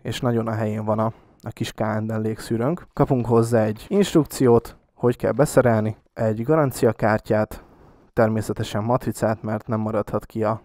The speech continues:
a pakból, ugye fel akarod rakni a motorodra, hogy nekem mégiscsak K N D N van, és egy másik matricát, ami tök vicces, ezt rá tudod ragasztani a motorra, a légszűrő környékére valahova,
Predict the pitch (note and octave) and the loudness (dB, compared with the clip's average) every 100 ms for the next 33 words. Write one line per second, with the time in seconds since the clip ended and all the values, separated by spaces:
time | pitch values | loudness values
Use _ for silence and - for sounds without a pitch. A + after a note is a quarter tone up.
0 | _ - - - A2+ A2+ A2+ A#2 - - | _ -18 -4 0 0 0 0 0 -4 -16
1 | - A2+ G2 - G2 - G#2+ G#2 G#2+ A#2 | -6 -2 -2 -2 -4 -2 -4 -6 -8 -6
2 | A2 G#2+ G#2+ A2+ A2 A2 - A2 D#3 C3+ | -4 -4 -4 -6 -4 -6 -6 -2 -2 -2
3 | A2+ G#2 - B2+ A#2+ G#2 G2+ A2 D3 - | -6 -10 -4 -4 -2 -4 -4 -4 -4 -8
4 | - _ _ _ - _ _ C3+ C#3+ C3+ | -20 _ _ _ -20 _ _ 0 2 0
5 | C#3+ _ _ E3+ - - C3 C3+ C#3 B2+ | -2 _ _ -2 -2 -2 -2 0 0 0
6 | - C3+ C#3+ B2+ B2+ D3+ - C3 - B2 | 0 0 2 2 4 4 4 -2 2 0
7 | - - B2 D3 D#3 A2+ A2+ A#2+ A#2 G#2+ | 0 -10 -4 -2 -2 -2 0 0 0 -2
8 | - A2+ A2+ A2 A2+ - A2 A2 B2+ - | -4 -4 -4 -4 -4 -4 -2 0 -2 -2
9 | - A2 - A2+ A2+ - A#2 A2+ - A#2 | -6 -6 -4 -6 -4 -2 -4 -4 -6 -4
10 | A2+ A2+ A2+ A#2 E3+ | -2 -2 -2 -2 -2